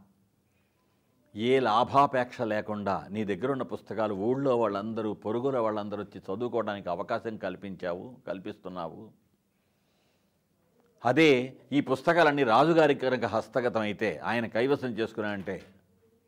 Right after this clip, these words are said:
తన దా-, తన భాండాగారంలో పెట్టేసుకుంటాడు తప్ప ఎవరికీ చదవడానికి అవకాశం ఉండదు,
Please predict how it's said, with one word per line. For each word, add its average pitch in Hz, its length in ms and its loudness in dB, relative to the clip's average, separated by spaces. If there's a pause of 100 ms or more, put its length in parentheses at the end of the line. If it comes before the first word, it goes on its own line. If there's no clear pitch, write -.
(840)
తన 113 200 2
దా-, 104 320 2
తన 107 200 -4
భాండాగారంలో 135 800 4
పెట్టేసుకుంటాడు 110 800 -2
తప్ప 98 280 -4 (960)
ఎవరికీ 117 480 0
చదవడానికి 104 920 -2 (840)
అవకాశం 131 600 4
ఉండదు, 113 440 0